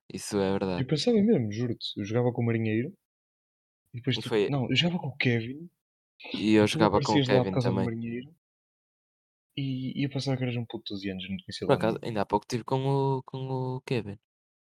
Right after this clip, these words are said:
Speaker 2: Pá, não sei, esse gajo cortou relações, mas
Speaker 1: Por
Speaker 2: isso é
Speaker 1: acaso tive
Speaker 2: história
Speaker 1: há
Speaker 2: para o próximo episódio.
Speaker 1: É verdade.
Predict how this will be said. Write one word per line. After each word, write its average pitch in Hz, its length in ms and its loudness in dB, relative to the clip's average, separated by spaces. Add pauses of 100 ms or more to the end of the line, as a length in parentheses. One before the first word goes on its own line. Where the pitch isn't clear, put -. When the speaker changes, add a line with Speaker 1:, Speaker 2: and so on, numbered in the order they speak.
(120)
Speaker 2:
Pá, 110 140 0
não 104 120 -2
sei, 95 260 -2
esse 92 140 -8
gajo 95 160 0
cortou - 240 -8
relações, 92 420 -8 (400)
mas - 420 -2 (680)
Speaker 1:
Por - 80 -10
Speaker 2:
isso 117 100 -4
é - 20 0
Speaker 1:
acaso 113 140 0
tive 107 120 0
Speaker 2:
história - 40 2
Speaker 1:
há 107 40 6
Speaker 2:
para 117 180 6
o - 40 -20
próximo 92 420 -2
episódio. 110 640 4
Speaker 1:
É - 100 -6
verdade. 98 520 2